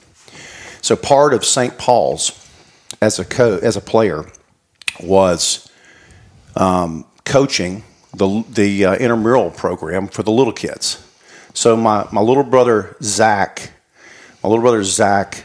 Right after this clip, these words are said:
was the only kid on the team that could pract-, that could play basketball. This is the basketball league. And so we had one, uh, game a week. We had thirty minutes of practice. We play on Saturday mornings, and this was,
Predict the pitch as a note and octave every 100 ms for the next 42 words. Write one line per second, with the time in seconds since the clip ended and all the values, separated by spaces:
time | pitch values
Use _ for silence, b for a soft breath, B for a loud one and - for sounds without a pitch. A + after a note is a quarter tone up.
0 | - G2+ F#2+ F#2+ F2 - - - _ F#2
1 | G#2 F#2+ A#2+ A2 - A#2+ G#2 F#2 F2 A2+
2 | G#2+ F#2 F2+ - G2 - - G2 - -
3 | G#2+ - G2 G#2 F#2+ C#2+ - _ - G#2+
4 | F#2+ F2 D#2+ A#1+ - G2+ - - G2 -
5 | - D#2 C#2+ D#2 B B B B B B
6 | B B A2 A2+ A#2+ B2+ A#2+ A2 A2 B2
7 | C3 C#3 D3 B B B B _ _ _
8 | - G#1 G1+ G1+ G1+ - _ A#2 A#2+ A#2
9 | B2 B2 A#2+ - - C3 G#2+ G#2 G#2+ -
10 | - G#2 F#2+ - A2+ A#2+ A#2 A2+ - -
11 | G2 F#2 G2+ - F#2 G2+ A2 A2+ G#2 -
12 | G#2+ G#2 G2+ G#2+ G#2+ F2+ F2 - B B
13 | B B F#2+ F2 A#2 - A#2 G2+ F2+ -
14 | -